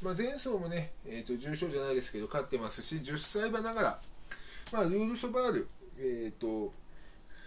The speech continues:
母競泳トロースってことで、サウンドトゥルーとか、あの辺のね、兄弟の、まあ、その弟たち、弟と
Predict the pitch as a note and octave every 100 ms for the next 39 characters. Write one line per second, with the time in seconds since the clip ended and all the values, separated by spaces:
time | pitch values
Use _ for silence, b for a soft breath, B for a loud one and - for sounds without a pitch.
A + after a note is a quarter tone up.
0 | B B B - - D#3+ - C#3 D3+ E3
1 | D#3 D#3+ E3 D#3+ - - - - A2 G#2
2 | B2+ C3 - C3 D#3 E3 D#3+ E3 F3 D#3+
3 | C3+ - A#2+ B2 C3+ D3 C3+ C#3 C#3+ C#3+
4 | D3+ D3 D#3 D3+ C#3+ B2 G#2 F#2+ A2 E3
5 | F#3 B B B B - C3+ F#2+ E2+ C#3
6 | C3+ B2 E3+ F3 E3 D#3 C3+ - - D#3
7 | F#3+ G3 G#3 C3